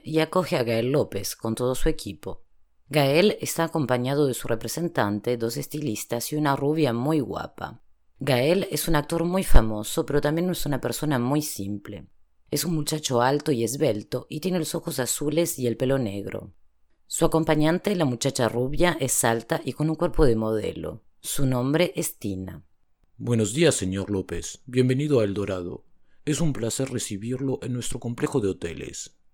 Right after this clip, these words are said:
Speaker 2: Buenos días. Muchas gracias.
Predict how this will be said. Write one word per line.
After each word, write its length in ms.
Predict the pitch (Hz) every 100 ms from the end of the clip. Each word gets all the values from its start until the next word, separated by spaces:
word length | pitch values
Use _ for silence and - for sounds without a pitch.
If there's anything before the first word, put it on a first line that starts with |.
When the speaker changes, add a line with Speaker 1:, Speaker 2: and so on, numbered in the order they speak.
| _ _ _ _ -
Speaker 2:
Buenos 280 | 117 117
días. 500 | 107 95 - - - _
Muchas 320 | - 120 117 104
gracias. 560 | 92 82 104 - -